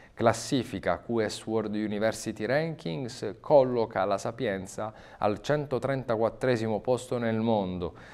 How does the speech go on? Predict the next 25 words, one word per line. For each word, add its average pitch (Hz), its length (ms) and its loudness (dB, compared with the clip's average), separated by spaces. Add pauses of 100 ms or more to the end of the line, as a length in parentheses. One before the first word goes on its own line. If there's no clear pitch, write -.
(140)
il 104 120 -2
miglior 110 440 4
risultato 120 760 2
mai 123 220 2
ottenuto 104 640 -4
dall'Ateneo 101 840 -2
in 87 140 -6
questa 101 340 -6
classifica, 95 680 -4 (300)
salendo 110 500 2
al 92 240 0 (240)
secondo 135 460 4
posto 131 300 0
assoluto 92 580 -2
in 98 140 -2
Italia 85 460 -2
dopo 95 280 -2
il 90 180 -4
Politecnico 101 880 -4
di 107 400 -6
Milano, 104 600 0
che 104 160 -4
è 101 40 0
al 90 200 -4
centoventitreesimo. 92 1300 -10